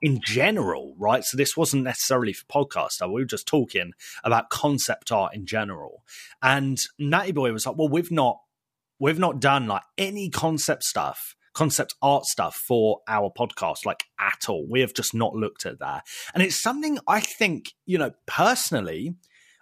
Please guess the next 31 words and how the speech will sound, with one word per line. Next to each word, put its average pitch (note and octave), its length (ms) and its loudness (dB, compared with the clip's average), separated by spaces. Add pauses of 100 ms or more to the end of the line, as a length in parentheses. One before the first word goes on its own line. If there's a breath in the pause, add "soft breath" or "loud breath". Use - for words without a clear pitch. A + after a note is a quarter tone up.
I D#3+ 120 0
take - 320 0
for F3+ 100 -6
granted F3 600 2
a G2 40 -2
little F2+ 180 -4
bit. F2 140 -6
I - 80 -4
think A3+ 200 0
we D3+ 100 8
all A3+ 160 2
take - 260 0
for G#2 80 -18
granted G2+ 460 -4
just - 240 -4
the D#3 80 0
magnificence C#3 1300 -4 (340 loud breath)
of C#3+ 380 2 (460)
the, D#3+ 200 0
the D3 300 -2
art D#3+ 420 6
that A2 160 -6
goes B2+ 280 0 (120)
into F3+ 640 0
Star A#2 460 2
Wars, D2 360 -8 (100)
especially - 1200 -2 (480 loud breath)
in C#3+ 140 4
the B2+ 80 0
seventies. F2+ 840 -4 (300 loud breath)
And D3 420 2